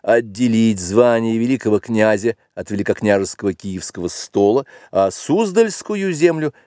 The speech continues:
превратить в свое постоянное владение, выводя ее из круга земель, владеемых по очереди старшинства.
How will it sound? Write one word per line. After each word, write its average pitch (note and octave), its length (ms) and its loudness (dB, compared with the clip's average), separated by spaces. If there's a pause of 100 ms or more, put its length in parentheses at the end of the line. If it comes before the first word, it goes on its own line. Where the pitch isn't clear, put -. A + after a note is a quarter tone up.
превратить A#2+ 480 0
в - 60 -10
свое G2+ 280 4
постоянное F2+ 640 0
владение, C3 560 0 (220)
выводя D3 840 2
ее A2+ 280 0
из - 140 -6
круга G#2 360 0
земель, G#2+ 520 0 (180)
владеемых G2 760 2
по G2 100 -4
очереди G#2 460 -2
старшинства. - 880 -8